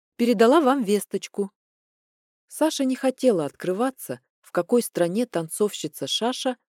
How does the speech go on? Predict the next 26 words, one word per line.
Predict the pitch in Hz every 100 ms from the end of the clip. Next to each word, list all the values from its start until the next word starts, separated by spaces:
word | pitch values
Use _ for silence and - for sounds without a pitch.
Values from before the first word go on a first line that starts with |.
| _
познакомилась | 175 156 156 - 156 175 175 - -
с | -
Сесилией. | 160 - 160 143 120 117 110 _ _ _ _ _ _ -
Это | 247 247
могло | 254 233 247
быть | 247 247
опасно | 240 262 240 - 139 117 _ _
как | - 208 156
для | 160
неё, | 151 147 135 190 - _ _
так | - 262
и | 262
для | 240
самой | 262 269 233 180 175
артефакторши. | 190 - 202 - 135 - 120 - - 113 _ _ _ _ _ _ _ _
«Леди | 269 311 294
Дафой, | 254 294 - 262 170 156 _ _ -
мне | 196 240
нужна | 247 220 214 277
надёжная | 262 190 254 240 247 247
защита. | 254 254 - 277 226 143 139 _ _ _
Мой | - 277 262
бывший | 233 277 - 226
муж | 226 302 - -
преследует | 269 - 277 302 190 185 165
меня. | 165 156 139